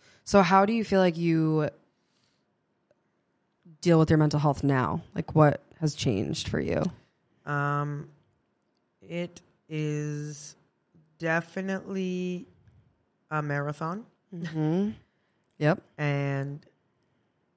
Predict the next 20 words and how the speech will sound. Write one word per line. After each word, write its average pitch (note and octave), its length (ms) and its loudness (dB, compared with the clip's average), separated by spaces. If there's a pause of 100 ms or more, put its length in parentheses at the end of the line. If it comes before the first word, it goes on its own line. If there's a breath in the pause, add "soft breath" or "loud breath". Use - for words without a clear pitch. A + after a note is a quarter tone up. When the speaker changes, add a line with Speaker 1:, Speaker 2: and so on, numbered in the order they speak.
(760)
Speaker 2:
I D3+ 220 0
do D3 200 -6
deal D3 300 -6
with D3 160 -8
it, D#3 200 -10 (120)
but, C3+ 260 -10 (220)
um, C3+ 640 -6 (2750)
I'm D3+ 160 -2
still D#3 400 -8
dealing C3 400 -12
with - 180 -20
it, - 200 -20
Speaker 1:
Yep. E3+ 220 -2 (340)
Speaker 2:
if D3 240 -12
you C3+ 100 -18
will. C3+ 300 -16 (1300)
In F3+ 200 -6
big F3 260 -8
part, E3 440 -4 (220)
um, D3 500 -4